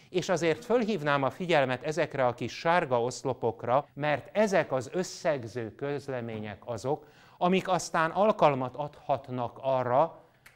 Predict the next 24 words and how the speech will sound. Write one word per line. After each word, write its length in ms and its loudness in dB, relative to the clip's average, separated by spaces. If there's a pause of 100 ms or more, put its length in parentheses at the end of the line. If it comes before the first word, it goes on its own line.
(100)
hogy 200 -4
egy 280 -4
adott 460 0
kérdést 640 -4
megpróbáljunk 960 -2
lezárni, 800 -2
mármint 480 -6
az 220 -12
adatgyűjtés 840 -4
oldaláról, 800 0 (300)
és 200 -4
akkor 340 -2
azokat 440 0
az 140 0
adatokat 680 0
átfordítani 1300 -4 (260)
forrásmegoszlássá, 1700 2 (380)
ott 240 6
jöhetnek 640 4
a 80 6
forintok 800 2
vagy 200 2
az 200 0
eurók 580 -4